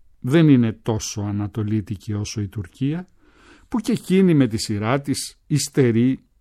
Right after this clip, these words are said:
μπροστά στη Συρία ή την Αίγυπτο. Σε κάθε του σταθμό,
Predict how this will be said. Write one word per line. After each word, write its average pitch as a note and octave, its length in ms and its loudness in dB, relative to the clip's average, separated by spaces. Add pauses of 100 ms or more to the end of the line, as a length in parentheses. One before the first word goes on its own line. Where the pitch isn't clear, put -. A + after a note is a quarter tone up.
(220)
μπροστά B2 720 -2
στη - 220 -10
Συρία A2+ 760 -2 (300)
ή B2 140 -4
την A#2+ 200 0
Αίγυπτο. A2 480 0 (1000)
Σε - 180 -4
κάθε B2 300 0
του G#2+ 100 -8
σταθμό, C3+ 500 -2